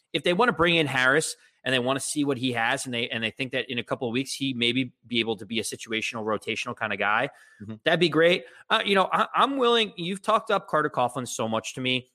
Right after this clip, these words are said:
Speaker 1: that I'm really excited to see if he can get some snaps on the field. So we can either give you a pat on the back or we can just shame you and shun you for, for the love and affinity that you've had for Coughlin.
Speaker 2: <laughs> Yeah. Oh, no, I don't know. Listen, I'm, I'm backing my boy.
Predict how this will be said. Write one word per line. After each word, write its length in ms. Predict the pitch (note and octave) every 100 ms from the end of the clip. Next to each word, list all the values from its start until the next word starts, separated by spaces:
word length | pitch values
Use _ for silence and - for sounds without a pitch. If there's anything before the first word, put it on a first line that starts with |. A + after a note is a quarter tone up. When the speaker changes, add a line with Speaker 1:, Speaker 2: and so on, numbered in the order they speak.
| -
Speaker 1:
that 120 | A#2+
I'm 200 | A#2 A#2
really 360 | C3 C3+ B2+ B2+ _ -
excited 680 | B2+ - C#3+ C3 C#3 D3+ D3
to 80 |
see 280 | C3 - B2+
if 80 | B2+
he 120 | C3
can 100 | B2
get 160 | A#2+ A#2
some 120 | B2
snaps 340 | - A#2+ A2+
on 40 | A#2+
the 60 |
field. 320 | - B2 B2+ C3 _ _
So 200 | - D3+
we 120 | C#3
can 140 | - E3+
either 240 | D#3 C#3+
give 220 | A#2 C3+
you 80 | C#3
a 40 | B2+
pat 240 | C#3+ B2+
on 60 | B2+
the 80 |
back 380 | A2+ A#2+ B2+ - -
or 480 | C3 B2 A#2+ A#2 A2+ -
we 140 | B2
can 160 | - A#2
just 240 | A2 A#2
shame 540 | - - - C3 B2+ C3
you 220 | B2+ B2+
and 140 | A2
shun 380 | G2+ - A#2+ A2+
you 240 | G#2 F#2+ F2+
for, 380 | - A2 G#2 - -
for 100 | A#2
the 200 | G#2 A2
love 180 | A2+ A2+
and 80 | A2
affinity 380 | - G#2 G2 G2+
that 140 | G#2
you've 120 | F#2
had 180 | A2 G2+
for 80 | -
Coughlin. 1080 | - F2 - E2+ - B3 B3+ A3 G#3 F3 F3
Speaker 2:
<laughs> 0 |
Yeah. 240 | F3+ D3+ A#3+ B3+ F3+
Oh, 100 | E3
no, 220 | F3+ E3 - - -
I 100 | E3+
don't 260 | F#3+ G3+ F3
know. 440 | F3 E3+ D#3+ - C#3+ E3
Listen, 400 | E3+ D3+ G2 - - -
I'm, 140 | B2 C#3
I'm 100 | C3+
backing 300 | A#2+ C#3 F3+
my 100 | G3
boy. 460 | F3+ D3 B2+ B2+